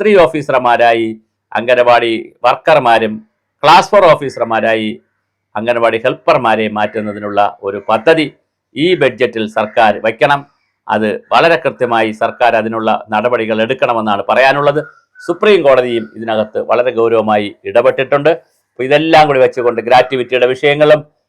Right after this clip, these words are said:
മറ്റൊരുപാട് കാര്യങ്ങളിൽ, ലീവിന്റെ കാര്യങ്ങളിലുമൊക്കെ ഒത്തിരി പ്രശ്നങ്ങളുണ്ട്. അത് പരിഹരിക്കുന്ന ആ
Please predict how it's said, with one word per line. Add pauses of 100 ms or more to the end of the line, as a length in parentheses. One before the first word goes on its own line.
(160)
മറ്റൊരുപാട്
കാര്യങ്ങളിൽ, (240)
ലീവിന്റെ
കാര്യങ്ങളിലുമൊക്കെ
ഒത്തിരി
പ്രശ്നങ്ങളുണ്ട്. (400)
അത്
പരിഹരിക്കുന്ന (280)
ആ